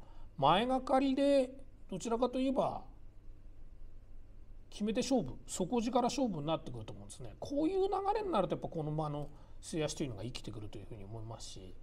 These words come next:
この馬ね、二千メートル、二千四百メートル、二千四百メートルというその根幹距離ではなくて、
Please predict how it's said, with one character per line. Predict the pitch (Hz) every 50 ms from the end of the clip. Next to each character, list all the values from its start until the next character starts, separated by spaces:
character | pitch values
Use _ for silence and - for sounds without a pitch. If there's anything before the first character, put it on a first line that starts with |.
| - - - - - - - - -
こ | - -
の | 196 240
馬 | 262 277 254
ね、 | 190 175 151 123
二 | 127 139 143
千 | - - 247 233 240 240
メ | 247 254
ー | 247
ト | 254 208
ル、 | 156
二 | 139 135 139
千 | - - 247 185
四 | 156 160 185 196
百 | 160 180 160 160
メ | 156 160
ー | 135
ト | -
ル、 | - - - - - - -
二 | 175 170
千 | - 240 220
四 | 170 175 190
百 | 165 190 190
メ | 202 196
ー | 165
ト | 165
ル | 127
と | 113 -
い | 104
う |
そ | - -
の | - - - - - - - - - - - - - - - -
根 | - - 269 277
幹 | 247 - 311 262 254 -
距 | 262
離 | 247 226 165
で | 123
は | 117
な | 113 113
く | - -
て、 | - 101